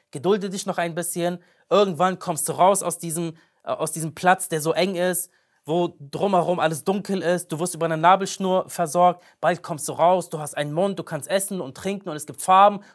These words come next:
du kannst dich bewegen und du hast Beine, mit denen du laufen kannst und Arme, mit denen du greifen kannst.“ Wenn du mit einem,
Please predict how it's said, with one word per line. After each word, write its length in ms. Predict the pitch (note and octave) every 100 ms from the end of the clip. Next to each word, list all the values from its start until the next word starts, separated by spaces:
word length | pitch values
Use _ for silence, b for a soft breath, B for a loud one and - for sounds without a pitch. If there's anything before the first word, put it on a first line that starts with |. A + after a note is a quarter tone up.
| -
du 80 | C#3+
kannst 220 | F3 -
dich 80 | -
bewegen 460 | C3 F3 G#3+ G3+ G3 B
und 100 | C#3+
du 60 | D#3
hast 180 | -
Beine, 320 | - F#3 A3 G#3
mit 140 | E3+
denen 100 | E3
du 80 | C#3+
laufen 340 | E3 G#3+ G#3+
kannst 280 | - G3 -
und 100 | C#3+
Arme, 300 | D#3+ G3+ G#3+
mit 120 | E3
denen 120 | E3
du 80 | D3
greifen 340 | B2+ F#3 G#3+ G#3
kannst.“ 380 | G3+ G3+ G3 _ _ _ _ _ -
Wenn 120 | D#3+
du 60 | G3+
mit 120 | F3+
einem, 300 | F#3 F#3